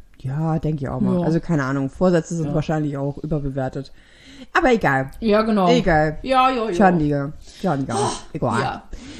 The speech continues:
Speaker 1: Äh, Tini, <laughs> ich weiß
Speaker 2: Ja,
Speaker 1: nicht.
Speaker 2: ja.
Speaker 1: Wir haben in der letzten Folge haben wir uns, äh, unterhalten, ähm,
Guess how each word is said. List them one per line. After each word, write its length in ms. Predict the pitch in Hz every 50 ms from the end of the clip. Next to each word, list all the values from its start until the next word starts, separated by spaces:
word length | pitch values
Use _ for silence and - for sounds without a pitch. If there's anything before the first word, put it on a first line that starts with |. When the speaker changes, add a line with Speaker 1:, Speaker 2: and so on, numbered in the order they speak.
| - - -
Speaker 1:
Äh, 320 | 262 247 226 208 190 175
Tini, 420 | - 294 302 294 277 269 320 359 349 - - - 165 156 147 -
<laughs> 380 | - - - 180 165 170 - -
ich 160 | 190 - -
weiß 220 | - 226 180 - -
Speaker 2:
Ja, 80 | - 175
Speaker 1:
nicht. 140 | 190 - - -
Speaker 2:
ja. 120 | 208 - - - - 349 240
Speaker 1:
Wir 100 | 226 214
haben 100 | 233 330
in 80 | 349 294
der 120 | 262 240
letzten 360 | 233 247 262 - - - 330
Folge 260 | 302 285 240 233 226 226
haben 120 | 220 214
wir 80 | 208 208
uns, 240 | 220 220 220 -
äh, 260 | - 175 180 202 208 180
unterhalten, 720 | 180 208 226 220 202 214 214 214 214 - 190 196 208 262 320 - - - - - - - - -
ähm, 540 | - 202 220 214 214 214 214 214 208 214 220